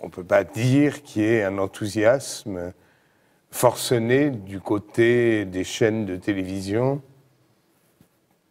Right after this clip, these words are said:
des banques. Euh, c'est vraiment, enfin, je pense que la corruption des O N G est un, euh, sujet vraiment tabou à l'heure actuelle.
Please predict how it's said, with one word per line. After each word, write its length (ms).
des 800
banques. 640
Euh, 880
c'est 600
vraiment, 380
enfin, 200
je 140
pense 300
que 100
la 120
corruption 460
des 300
O 40
N 200
G 500
est 300
un, 340
euh, 420
sujet 720
vraiment 480
tabou 460
à 120
l'heure 140
actuelle. 360